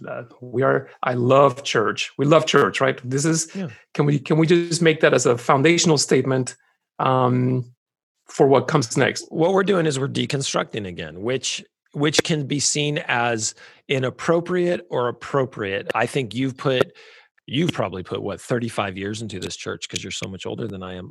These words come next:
Speaker 2: Um, so I don't think anyone can question whether or not you're committed to the church. Me, I've only put, like, twenty-five years in because I'm, again, much younger.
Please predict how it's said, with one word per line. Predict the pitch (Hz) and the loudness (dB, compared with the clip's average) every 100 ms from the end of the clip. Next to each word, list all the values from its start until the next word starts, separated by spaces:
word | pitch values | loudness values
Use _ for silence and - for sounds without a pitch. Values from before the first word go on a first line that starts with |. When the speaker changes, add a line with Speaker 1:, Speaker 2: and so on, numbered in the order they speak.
| - | -6
Speaker 2:
Um, | 127 110 98 98 - - - - 508 539 571 - - - - _ _ _ - | -4 -4 -6 -12 -16 -18 -16 -14 -14 -14 -14 -14 -16 -16 -20 _ _ _ -10
so | - 156 | -2 2
I | 147 | 2
don't | 160 | 2
think | 156 | 0
anyone | 151 151 147 | 2 0 0
can | - 117 | -4 -6
question | - 143 139 143 120 | -2 -2 0 -2 -4
whether | 117 113 | -4 -2
or | 110 | -2
not | 107 113 | -4 -4
you're | 107 | -6
committed | - 117 110 107 95 | -8 -6 -4 -6 -8
to | - 95 | -10 -10
the | 87 | -10
church. | - 131 95 - - | -6 -4 -4 -6 -8
Me, | 107 139 113 | -4 -2 0
I've | 104 98 | 0 -2
only | 95 87 | -6 -10
put, | - - | -12 -14
like, | 78 | -14
twenty-five | - 110 90 - - - | -10 -10 -10 -12 -16 -16
years | - - | -18 -16
in | - - | -18 -16
because | 175 247 247 233 - - - | -4 0 2 0 -6 -4 0
I'm, | |
again, | 262 - 262 208 | 0 0 2 0
much | - 233 | 0 2
younger. | - 135 107 196 | 2 0 -2 -4